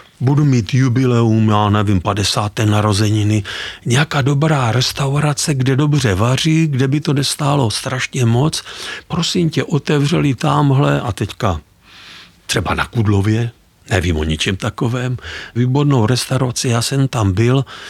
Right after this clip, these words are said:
však to tam zkus.“ A když se to vyplatí, tak ten člověk už tam chodí pravidelně, protože tam měl nádherný zážitek, má dobrou zkušenost, takže potom už nakupuje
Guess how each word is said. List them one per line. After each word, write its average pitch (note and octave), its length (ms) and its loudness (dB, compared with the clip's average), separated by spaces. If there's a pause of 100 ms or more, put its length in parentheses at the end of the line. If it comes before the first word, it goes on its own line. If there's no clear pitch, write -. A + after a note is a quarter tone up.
(160)
však - 300 -4
to D3+ 120 -2
tam C3 240 0
zkus.“ - 640 -4 (460)
A G#3+ 260 0 (200)
když C3 200 0
se F#3 140 0
to - 240 -4 (300)
vyplatí, C#3 640 0
tak - 180 -4
ten D3+ 140 2
člověk D3+ 300 0
už D3 120 -2
tam C#3+ 160 0
chodí C3+ 240 -2
pravidelně, A#2+ 680 2
protože B2+ 400 -4
tam B2+ 140 -2
měl A#2+ 120 2
nádherný G#2 560 0
zážitek, B2 640 -2
má A#2+ 180 -2
dobrou G#2+ 340 -2
zkušenost, B2+ 760 -4 (600)
takže B2+ 420 2
potom D#3 480 0
už - 260 -2 (100)
nakupuje D3+ 840 0